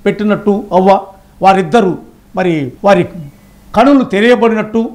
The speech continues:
ఒక వాక్యం సెలవిస్తుంది, మనం లేఖనం చూస్తున్నాం. కనుక అప్పుడు ఆ యొక్క మంచి చెడ్డల తెలివినిచ్చు వృక్ష ఫలములను అపవాది ఎప్పుడైతే ఆ ఈ అవ్వాదాములకు తినిపించిందో,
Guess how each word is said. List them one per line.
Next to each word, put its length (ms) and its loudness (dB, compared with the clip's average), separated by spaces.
ఒక 200 -6
వాక్యం 600 -4
సెలవిస్తుంది, 640 -14
మనం 180 0
లేఖనం 400 2
చూస్తున్నాం. 460 -10
కనుక 240 2
అప్పుడు 760 4
ఆ 280 2
యొక్క 180 -2
మంచి 340 0
చెడ్డల 320 2
తెలివినిచ్చు 480 -2
వృక్ష 260 -4
ఫలములను 640 -2
అపవాది 520 4
ఎప్పుడైతే 800 0
ఆ 160 6
ఈ 140 2
అవ్వాదాములకు 600 2
తినిపించిందో, 920 -2